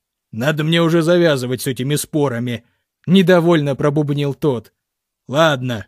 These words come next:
сам же предложил. Отдам после зачистки, хорошо?» Список базовых навыков подготовлен.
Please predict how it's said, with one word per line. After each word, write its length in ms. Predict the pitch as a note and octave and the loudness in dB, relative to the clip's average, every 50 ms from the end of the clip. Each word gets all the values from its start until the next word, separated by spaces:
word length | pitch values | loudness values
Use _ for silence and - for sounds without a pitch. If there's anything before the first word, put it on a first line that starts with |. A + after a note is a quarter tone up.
| _ | _
сам 320 | - - - F#3 F#3 E3+ D#3 | -8 -2 0 0 0 0 0
же 120 | B2+ A#2+ | -2 -6
предложил. 680 | - B2 B2 C3 C3+ C3+ C3 C3 C3 B2+ A2 G#2 A2 _ _ _ _ _ _ _ _ | -6 -8 -6 -6 -4 -4 -2 -2 -4 -4 -6 -8 -12 _ _ _ _ _ _ _ _
Отдам 400 | - A#2+ A#2 A#2+ D#3+ G#3 A3+ F#3+ | -10 -8 -4 -2 0 2 2 2
после 320 | - G3 G3+ - G3 F3+ | 2 2 2 4 4 4
зачистки, 560 | E3+ F#3 F3 - - D3 B2+ - - - A#2 G#2+ | 4 4 2 2 -2 -4 -4 -6 -8 -10 -10 -8
хорошо?» 600 | A2+ B2 B2+ C3+ - - F#3+ G3 G3 E3 - _ _ _ _ _ _ _ _ _ _ _ _ _ _ _ _ _ _ _ | -8 -8 -6 -6 -4 0 0 2 2 0 -2 _ _ _ _ _ _ _ _ _ _ _ _ _ _ _ _ _ _ _
Список 520 | - - - - C4+ C4 - - B3+ - - - | -12 -8 -4 -2 -2 -2 -2 -4 -8 -8 -10 -6
базовых 480 | D#3+ D3+ E3+ D#3+ C#3+ D3 D3 C#3+ - C3+ | -2 0 2 2 2 0 0 -2 -2 -2
навыков 440 | C#3+ D#3 D#3 D#3 - E3+ D#3 - | -2 -2 -2 -2 0 -2 -2 -2
подготовлен. 720 | - F3+ E3+ D#3 F3 F3 - G#3 G#3 D#3+ C3+ A#2 A2 G#2+ | -2 -4 -2 0 -2 0 0 0 -2 -2 -2 -6 -8 -10